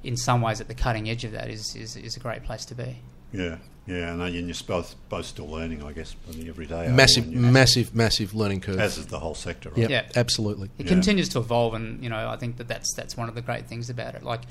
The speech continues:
Speaker 1: you know, even when you look at, um, at Netflix when it was first mooted, everyone sort of said it was gonna be a library service. You know, um,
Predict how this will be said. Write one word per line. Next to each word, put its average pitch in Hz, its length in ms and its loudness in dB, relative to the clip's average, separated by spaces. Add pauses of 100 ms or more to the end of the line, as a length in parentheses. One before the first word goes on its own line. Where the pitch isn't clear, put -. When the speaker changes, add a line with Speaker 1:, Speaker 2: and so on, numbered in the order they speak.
(380)
Speaker 1:
you - 100 -6
know, 123 120 6
even 120 480 2 (200)
when 131 140 -4
you 120 140 2
look 120 160 -6 (180)
at, 117 340 -6
um, 113 440 -4
at 120 160 -10
Netflix 123 360 -6
when 123 100 -4
it 117 40 -10
was 120 140 -6
first 113 320 -2
mooted, 117 340 -2
everyone 117 380 -6
sort 110 160 -10
of 107 40 -12
said - 100 -10
it - 20 -10
was 113 100 -12
gonna 117 140 -6
be 117 80 -6
a 110 60 -6
library 117 320 -2
service. - 500 -12 (1000)
You - 80 -8
know, 120 280 -4
um, 113 360 -6